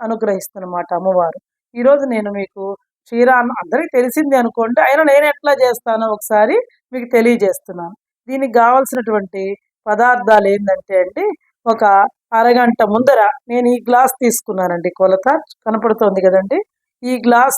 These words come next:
తోటి తల కొట్టండి, నిండా కాకుండా తల కొట్టు బియ్యం, తర్వాత హాఫ్ గ్లాసు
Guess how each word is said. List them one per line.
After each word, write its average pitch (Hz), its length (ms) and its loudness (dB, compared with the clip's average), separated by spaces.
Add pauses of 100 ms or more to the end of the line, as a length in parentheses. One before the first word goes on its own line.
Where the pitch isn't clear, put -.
తోటి 233 320 2 (460)
తల 220 140 6 (120)
కొట్టండి, 196 440 0 (140)
నిండా 233 280 2 (120)
కాకుండా 208 340 0 (120)
తల 233 140 2 (100)
కొట్టు 254 300 0 (440)
బియ్యం, 220 280 0 (580)
తర్వాత 262 340 4 (160)
హాఫ్ 240 300 2 (100)
గ్లాసు 262 340 2